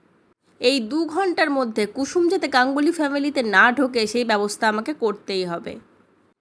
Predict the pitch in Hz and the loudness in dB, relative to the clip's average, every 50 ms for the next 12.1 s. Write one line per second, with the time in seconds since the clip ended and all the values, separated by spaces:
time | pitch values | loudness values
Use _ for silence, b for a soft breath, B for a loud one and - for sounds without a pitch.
0 | _ - 370 349 339 349 - 466 453 427 453 427 392 269 269 254 233 240 233 277 | _ 2 4 4 4 4 2 0 2 2 2 2 2 2 2 2 2 4 4 4
1 | 339 - 330 262 254 - 381 359 - 359 330 - - 220 226 240 277 269 - 294 | 4 2 0 0 0 0 0 0 2 0 0 2 2 2 4 2 2 -2 -6 -8
2 | 294 - - 359 330 339 370 370 311 240 262 262 285 294 370 415 415 370 320 269 | -6 -4 -2 -2 0 0 0 -2 -2 -2 0 0 0 0 0 0 0 2 2 4
3 | 254 262 285 - - - 269 285 269 320 320 330 330 302 330 339 339 - 277 240 | 4 4 2 2 2 2 2 2 2 0 0 -2 -2 -2 -2 -4 -2 -2 -2 -2
4 | 226 220 214 - 202 190 180 160 147 - - _ _ - - 220 233 240 226 254 | -2 -2 -2 0 0 0 0 0 -4 -6 -10 _ _ -6 -2 -2 -2 -2 0 -2
5 | 233 233 254 285 302 320 269 277 233 214 233 262 302 B B B B B B B | -2 -2 0 -2 -4 -2 0 0 0 0 0 -2 -6 B B B B B B B
6 | B _ - 285 302 294 - - 453 453 427 - 330 285 285 311 359 - - 349 | B _ 0 0 0 2 2 0 0 0 0 0 2 4 4 4 2 2 0 0
7 | 294 294 320 330 349 370 359 - - 262 277 294 330 349 320 349 311 294 - - | 0 2 2 0 0 -2 -2 -2 0 0 2 2 4 4 4 4 2 2 0 0
8 | 233 226 233 269 285 - - 247 262 277 294 311 311 320 320 262 233 240 254 285 | 2 2 2 2 0 2 4 4 4 4 2 0 0 0 0 -2 -2 -4 -4 -4
9 | 320 330 - 359 403 381 349 349 294 269 240 220 202 196 185 180 - 226 269 254 | -4 -4 -2 0 0 2 2 2 0 0 0 0 -2 -2 -4 -4 -4 -2 -2 -2
10 | 254 - 233 247 277 285 269 330 320 302 302 254 233 214 208 202 - 277 269 233 | 0 0 0 0 0 0 0 2 2 2 2 2 0 0 0 -2 -2 -2 -4 -4
11 | - - 220 220 220 - _ - 277 277 269 247 214 196 196 190 190 180 180 175 | -4 -4 -4 -4 -4 -8 _ -4 -4 -2 -2 2 2 2 2 2 0 -4 -6 -6
12 | 170 | -8